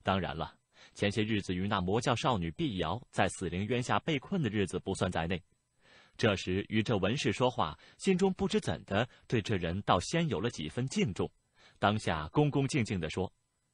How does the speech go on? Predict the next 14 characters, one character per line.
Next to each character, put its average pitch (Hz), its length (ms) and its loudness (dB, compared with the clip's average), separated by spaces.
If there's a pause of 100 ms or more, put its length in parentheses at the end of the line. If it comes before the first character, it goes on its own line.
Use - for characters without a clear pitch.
(680)
：“不 139 100 2
敢， 95 320 0 (640)
在 120 180 4
下 101 180 2
张 123 200 4
小 92 180 2
凡， 101 260 0 (520)
请 135 200 -2
问 156 200 4
先 180 180 2
生 160 140 0
大 127 180 0
名 110 180 0
是？” 120 320 0